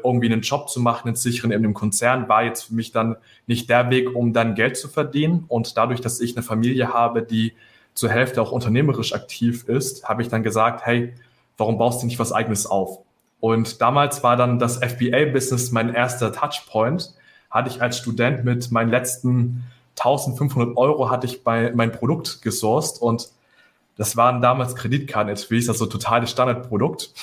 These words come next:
Hab damit meine ersten fünftausend Euro Umsatz gemacht, aber das hat dann einfach nicht mehr gereicht für mehr, ne? Das heißt, ich habe am Anfang auch noch nicht so richtig mit Geld umgehen können und hatte da ganz viele massive Probleme dann auch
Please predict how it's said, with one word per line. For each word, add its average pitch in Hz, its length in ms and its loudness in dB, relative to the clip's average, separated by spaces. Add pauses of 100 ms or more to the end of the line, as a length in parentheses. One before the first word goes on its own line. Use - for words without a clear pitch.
(840)
Hab 123 100 0
damit 135 300 0
meine 123 220 4
ersten 123 280 0
fünftausend 127 520 0
Euro 117 160 2
Umsatz 160 440 0
gemacht, 147 380 0
aber 120 140 2
das 113 180 -2
hat 127 80 0
dann 120 160 0
einfach 120 260 0
nicht 117 220 0
mehr 113 80 2
gereicht 110 380 -2
für 117 100 -4
mehr, 95 500 2
ne? 113 220 2
Das 110 160 -6
heißt, 110 260 0
ich - 80 -8
habe - 120 -2
am 101 80 -2
Anfang 113 340 -2
auch 110 200 0
noch 110 100 0
nicht 113 180 0
so 110 80 -6
richtig 113 420 -4 (300)
mit 117 160 -2
Geld 117 240 2
umgehen 135 440 2
können 123 340 0
und 107 200 0
hatte 113 200 0
da 110 400 2
ganz 120 240 -2
viele 120 240 0
massive 113 460 -2
Probleme 120 520 0
dann 120 200 0
auch 113 240 0